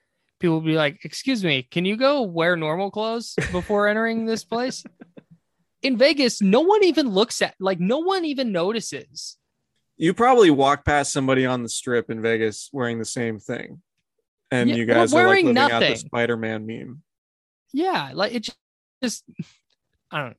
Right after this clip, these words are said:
Speaker 1: Vegas is great. I love Vegas.
Speaker 2: We should
Speaker 1: Um,
Speaker 2: go. Blue Wire has a, uh, they've opened up a studio there recently.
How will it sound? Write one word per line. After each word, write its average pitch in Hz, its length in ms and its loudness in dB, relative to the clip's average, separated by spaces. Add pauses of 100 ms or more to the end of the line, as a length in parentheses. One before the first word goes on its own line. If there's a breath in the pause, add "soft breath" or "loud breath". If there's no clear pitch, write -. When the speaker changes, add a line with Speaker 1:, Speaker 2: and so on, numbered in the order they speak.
(180)
Speaker 1:
Vegas 175 360 -2
is 156 60 -18
great. 104 280 -14
I 180 60 0
love 165 220 2
Vegas. - 360 -10 (540)
Speaker 2:
We 170 40 2
should 170 40 2 (180)
Speaker 1:
Um, 156 180 0
Speaker 2:
go. 165 480 2
Blue 165 140 -2
Wire 233 220 0
has 156 280 -2
a, 143 200 0
uh, 127 260 -2
they've 139 180 -8
opened 175 240 -10
up 160 140 -10
a 120 60 -14
studio 143 340 -8
there 60 160 -12
recently. - 440 -18